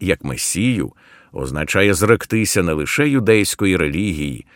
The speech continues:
а й своєї спадщини, сім'ї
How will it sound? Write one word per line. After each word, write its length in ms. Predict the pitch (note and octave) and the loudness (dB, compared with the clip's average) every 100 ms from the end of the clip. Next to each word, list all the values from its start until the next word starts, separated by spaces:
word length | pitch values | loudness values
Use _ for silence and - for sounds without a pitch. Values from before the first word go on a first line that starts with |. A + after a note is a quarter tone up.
| _ _ | _ _
а 100 | - | -10
й 60 | C#2 | -6
своєї 540 | - C#2+ C#2+ E2+ F2+ | -6 -6 -4 -2 -2
спадщини, 960 | - - - A#2 B2+ - A#2 G2+ F#2+ - | -4 -4 0 2 0 -2 0 0 -2 -6
сім'ї 800 | - - A2 D2+ B1+ D#2+ G#2 F#2+ | -10 -4 -2 -2 -4 -2 0 0